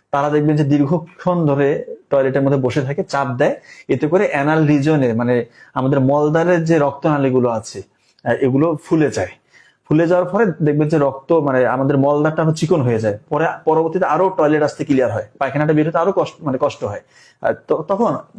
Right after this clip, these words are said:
দেখবেন যে ওই পা-, পায়খানা রাস্তা দিয়ে ব্লাড যাচ্ছে, আহ, বা দেখবেন যে একটা মাংসপিণ্ড বের হয়ে আসতেছে, এটা কিন্তু পাইলস। তো এটার জন্য আমি বলবো আপনি কয়েকটা জিনিস মানেন,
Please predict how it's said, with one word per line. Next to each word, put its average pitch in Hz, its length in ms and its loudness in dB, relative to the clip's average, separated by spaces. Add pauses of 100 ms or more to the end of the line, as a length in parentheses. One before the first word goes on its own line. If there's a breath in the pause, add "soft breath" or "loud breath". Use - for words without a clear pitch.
দেখবেন 156 280 2
যে 156 180 0 (300 loud breath)
ওই 139 120 4 (400)
পা-, - 160 2
পায়খানা 151 260 0
রাস্তা 143 300 0
দিয়ে 143 160 4 (680)
ব্লাড 139 180 0 (100)
যাচ্ছে, 131 300 -4 (460 soft breath)
আহ, 131 180 -2
বা 131 160 0
দেখবেন 127 280 2
যে 127 60 4 (240)
একটা 135 180 -2
মাংসপিণ্ড 131 500 0
বের 127 160 2
হয়ে 127 160 2
আসতেছে, 120 280 -8 (380 loud breath)
এটা 143 140 2
কিন্তু 135 220 2
পাইলস। 101 300 -4
তো 160 120 0
এটার 170 160 2
জন্য 185 160 2
আমি 185 180 4
বলবো 180 160 2 (120)
আপনি 156 160 0
কয়েকটা 170 400 -2
জিনিস 170 240 0
মানেন, 185 200 0